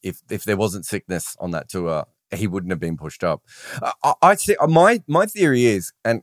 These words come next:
I spent a lot of time looking at him this week, but also looking at a lot of footage of him. And I, I've got quite obsessed with him because when he first came in, I thought, "This is a specialist keeper who can chip the ball around a little bit and will be handy with the bat, but nothing more."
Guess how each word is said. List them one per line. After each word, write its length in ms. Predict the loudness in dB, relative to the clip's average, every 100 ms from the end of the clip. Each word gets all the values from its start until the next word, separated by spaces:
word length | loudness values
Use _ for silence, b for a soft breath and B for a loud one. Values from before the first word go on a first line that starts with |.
| _
I 60 | -4
spent 200 | 0 2
a 40 |
lot 140 | 2
of 60 | 2
time 140 | 0
looking 220 | 0 -2 -2
at 80 |
him 120 | -2 -2
this 160 | -4
week, 220 | -2 -2 -2
but 80 | -2
also 280 | 0 0 0
looking 260 | -2 -4
at 60 | -4
a 40 |
lot 140 | -2 -4
of 60 |
footage 280 | -4 -6 -4
of 140 | -4 -4
him. 140 | -4
And 120 | 0 0
I, 80 | 4
I've 160 | 2
got 200 | 2 -4 0
quite 200 | 4 4
obsessed 300 | 4 0 0
with 80 | -2
him 80 | -6
because 220 | -6 -2
when 80 | 0
he 80 | 2
first 260 | 2 2
came 180 | 0 0
in, 200 | 0 -2 b b b b _ _
I 100 | 2
thought, 420 | 2 4 4 4 2 _ _
"This 180 | -6 -4
is 140 | -4 -4
a 40 |
specialist 380 | -4 -4 -4 -8
keeper 400 | -6 -2 0 -2 -4 -10
who 340 | -6 -4 -6 -10
can 160 | -8 -8
chip 200 | -8 -10
the 60 | -8
ball 200 | -6 -4
around 240 | -6 -6
a 60 | -8
little 160 | -8
bit 240 | -6 -8 -8 -10
and 80 |
will 100 | -8
be 140 | -6 -2
handy 240 | -2 -2
with 120 | -6
the 60 | -8
bat, 220 | -6 -6 -6
but 100 | -12
nothing 320 | -10 -12 -12
more." 240 | -12 -14